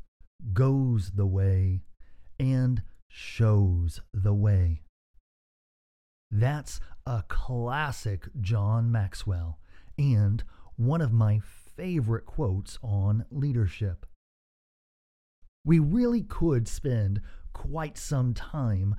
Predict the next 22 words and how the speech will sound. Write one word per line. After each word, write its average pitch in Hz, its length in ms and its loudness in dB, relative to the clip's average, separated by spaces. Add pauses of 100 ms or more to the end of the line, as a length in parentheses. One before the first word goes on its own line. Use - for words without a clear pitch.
(260)
unpacking 131 560 2
the 113 140 4
power 107 840 2 (300)
of 123 360 -4 (140)
that 120 340 -4
statement 123 580 -6
today, 107 520 0 (320)
and 127 480 2 (280)
perhaps 135 480 -2 (160)
we 139 260 2
will 131 260 2
return 170 480 0
to 110 220 2
it 110 60 2
again 107 440 2 (360)
in 143 200 2
a 156 100 -2
future 120 540 -2
episode. 101 800 -2 (520)
But 110 340 -2 (320)
today, 101 640 6 (540)
today 113 920 4